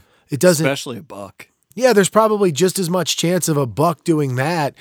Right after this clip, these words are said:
Speaker 1: as a mouse accidentally running into me, and there's a lot more repercussion if a buck tries to ram you, but the mouse is gonna scare me more. Um, let's talk about, l-, is there, like, big overarching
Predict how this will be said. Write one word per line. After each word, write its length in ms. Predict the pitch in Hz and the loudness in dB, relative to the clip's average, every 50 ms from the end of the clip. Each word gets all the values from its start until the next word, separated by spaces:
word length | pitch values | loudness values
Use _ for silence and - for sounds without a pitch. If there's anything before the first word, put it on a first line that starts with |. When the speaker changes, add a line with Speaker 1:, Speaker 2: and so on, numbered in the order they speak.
| - - - - | -20 -20 -14 -6
Speaker 1:
as 140 | - 139 113 | -2 0 0
a 60 | 131 | 0
mouse 400 | 127 127 127 139 151 165 139 - | 0 0 0 0 0 0 -2 -2
accidentally 560 | 160 147 135 - - 135 147 151 139 143 143 | -2 -2 -2 -4 -4 -4 -4 -4 -4 -4 -4
running 400 | 117 110 120 131 147 143 131 127 | -4 -2 -2 0 0 0 0 0
into 180 | 147 165 165 151 | 0 0 0 0
me, 140 | 123 127 123 | -2 -2 -2
and 100 | 127 127 | -2 -2
there's 120 | 131 120 120 | -4 -4 -2
a 60 | 123 | 0
lot 220 | 139 160 165 - - | 2 2 2 0 0
more 260 | 165 160 151 143 131 | -2 -2 0 0 0
repercussion 640 | 139 160 - 135 117 - - 156 175 - - 147 117 | 0 -2 -2 -4 -8 -4 -2 0 0 0 -2 -4 -4
if 80 | 104 | -6
a 80 | 117 107 | -8 -8
buck 320 | 98 - 147 156 147 - | -2 0 0 0 0 -4
tries 260 | - 131 117 117 110 95 | -8 -8 -8 -8 -8 -8
to 240 | 113 110 101 98 92 - - - - - _ - | -8 -8 -8 -10 -12 -14 -20 -20 -20 -16 _ -4
ram 240 | 123 127 120 117 120 | -2 -2 -2 -2 -4
you, 160 | 123 131 123 | -4 -4 -4
but 240 | - - 143 - - | -2 -2 -2 -2 -2
the 60 | 143 | -2
mouse 360 | 131 143 147 151 160 156 - | 0 0 0 0 -2 -2 -4
is 140 | 156 139 117 | -6 -6 -6
gonna 160 | 151 139 120 | -6 -6 -4
scare 340 | - - - - 127 127 123 | -4 -6 -6 -4 -4 -4 -4
me 120 | 117 117 | -6 -6
more. 360 | 110 113 117 117 104 87 85 _ _ _ _ _ _ _ _ _ _ _ _ _ _ _ _ _ _ _ - | -6 -6 -6 -6 -6 -10 -14 _ _ _ _ _ _ _ _ _ _ _ _ _ _ _ _ _ _ _ 0
Um, 280 | - - 170 165 143 - - - - _ _ _ _ _ _ - | 2 4 4 4 2 -2 -8 -20 -20 _ _ _ _ _ _ -2
let's 140 | 180 175 | 2 2
talk 100 | - 226 | 4 4
about, 240 | 254 254 233 190 165 | 4 4 4 2 0
l-, 220 | 151 147 147 156 - | -2 -2 -4 -2 -2
is 160 | 180 160 123 | -4 -4 -2
there, 160 | 135 165 165 | 0 0 0
like, 220 | 160 160 160 143 - 120 113 - - - _ _ - | 2 0 0 -2 -4 -8 -14 -14 -20 -20 _ _ 0
big 320 | 156 151 160 170 160 147 - - | 2 4 4 4 2 0 -2 0
overarching 800 | 156 147 139 139 147 - 131 135 135 127 - - 139 127 127 | 0 2 2 2 0 0 0 0 0 0 -2 -4 -4 -4 -6